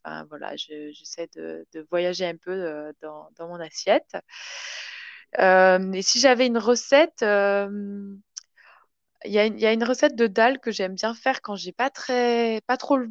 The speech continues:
l'envie de, de, de cuisiner ou que je suis un peu fatiguée, qui est hyper simple.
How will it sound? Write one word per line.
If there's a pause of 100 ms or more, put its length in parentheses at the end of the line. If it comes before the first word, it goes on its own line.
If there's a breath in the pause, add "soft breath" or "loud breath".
(320)
l'envie
de,
de,
de
cuisiner
ou
que
je
suis
un
peu
fatiguée,
qui
est
hyper
simple.